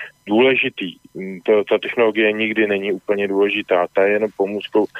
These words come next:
nějakému posunu dám nahoru či dolů, doleva či doprava. Čili já bych na tohleto fakt ne-, nedal.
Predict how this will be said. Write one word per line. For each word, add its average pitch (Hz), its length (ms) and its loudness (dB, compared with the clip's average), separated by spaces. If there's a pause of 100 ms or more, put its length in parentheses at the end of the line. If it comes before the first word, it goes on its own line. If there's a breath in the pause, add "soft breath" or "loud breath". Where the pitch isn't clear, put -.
(300 loud breath)
nějakému 104 600 2
posunu 107 480 0
dám 104 420 0
nahoru 101 360 2
či - 180 -2
dolů, 95 280 2
doleva 95 400 2
či - 180 -4
doprava. 92 400 2 (480 loud breath)
Čili 113 240 4
já 107 160 6
bych 127 200 -4
na 117 180 2
tohleto 139 400 0 (100)
fakt - 280 -2
ne-, 107 260 -2
nedal. 101 500 2